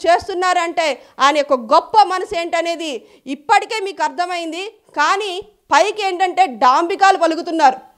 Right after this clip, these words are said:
రేపొద్దున్న మీ మంత్రి పదవులను నిలబెట్టుకోవడానికి మరలా రేపొద్దున రెండు వేల ఇరవై నాలుగులో మీకు ఎమ్మెల్యే టికెట్లు రావాలి కాబట్టి మీ ముఖ్యమంత్రిని ప్రసన్నం చేసుకోవాలి కాబట్టి ఆ ప్రసన్నం చేసుకునేటువంటి కార్యక్రమంతోటి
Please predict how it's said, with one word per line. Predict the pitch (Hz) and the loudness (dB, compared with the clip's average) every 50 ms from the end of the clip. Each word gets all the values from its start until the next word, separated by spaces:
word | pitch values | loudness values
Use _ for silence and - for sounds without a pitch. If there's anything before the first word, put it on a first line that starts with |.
| - | -2
రేపొద్దున్న | 226 262 294 294 302 311 302 262 262 381 370 392 381 330 277 214 - - - - - - | 2 2 2 4 4 2 0 0 0 0 2 2 2 2 2 0 -4 -8 -20 -20 -12 -6
మీ | 285 320 | -4 -2
మంత్రి | 320 294 277 294 277 359 359 | 2 2 0 0 0 -2 0
పదవులను | 277 359 349 339 349 339 311 | 2 2 4 2 2 -2 -2
నిలబెట్టుకోవడానికి | 285 277 277 294 302 330 320 370 285 330 339 330 339 320 330 330 349 359 392 440 - _ _ _ _ - | -2 -2 -2 0 0 -2 -2 -2 0 0 2 2 2 -2 -4 -6 -8 -10 -10 -10 -14 _ _ _ _ -4
మరలా | 262 262 277 311 359 415 453 494 480 | 2 4 4 6 6 6 6 6 4
రేపొద్దున | 453 466 466 453 415 349 415 392 403 | 0 -6 -6 -6 -8 -6 -4 -4 -4
రెండు | 381 359 359 359 | -4 -4 -6 -2
వేల | 370 370 349 349 | -2 -2 -2 0
ఇరవై | 349 330 339 349 | -2 -2 -2 -2
నాలుగులో | 349 330 339 339 339 349 339 320 240 - - _ _ _ - | -2 -4 -4 -2 0 0 2 2 0 -2 -6 _ _ _ -10
మీకు | 277 302 302 311 | -8 -6 0 0
ఎమ్మెల్యే | 285 269 285 311 330 349 339 | 0 0 0 0 2 2 2
టికెట్లు | 349 359 302 - 330 330 339 330 311 269 226 220 226 _ _ - | 2 0 -4 -6 -6 -4 0 0 0 0 0 -2 -10 _ _ -4
రావాలి | - 220 233 254 277 320 339 349 349 | 2 4 4 6 6 6 6 4 4
కాబట్టి | 349 339 339 330 349 349 349 359 392 440 440 _ _ - 440 311 - | 2 2 4 4 2 0 0 -4 -6 -6 -8 _ _ -20 -18 -10 -8
మీ | 311 359 | -6 -4
ముఖ్యమంత్రిని | 330 349 349 359 415 370 370 370 330 349 302 285 | -2 -2 0 2 2 4 4 4 0 0 -4 -4
ప్రసన్నం | 262 - 269 240 247 - 339 359 370 370 | -2 0 0 0 2 2 2 2 2 2
చేసుకోవాలి | 359 381 349 349 349 349 359 349 349 349 349 359 349 | 4 4 4 2 2 2 2 4 4 4 2 2 2
కాబట్టి | 349 349 339 339 370 403 453 453 _ _ _ - - | 2 2 2 0 -2 -6 -6 -8 _ _ _ 0 4
ఆ | 294 349 | 4 4
ప్రసన్నం | 349 359 349 359 359 453 403 427 403 392 381 | 4 4 0 2 2 0 0 0 2 2 2
చేసుకునేటువంటి | 381 - - 359 349 330 339 330 330 330 | 2 2 0 -4 -4 -2 -4 -6 -10 -10
కార్యక్రమంతోటి | - - 320 285 330 349 349 359 359 339 339 339 349 339 339 320 311 311 311 294 254 220 220 | -6 -2 0 0 0 0 0 -2 -2 -2 -2 -4 -2 2 2 2 2 2 0 -2 -2 -2 -4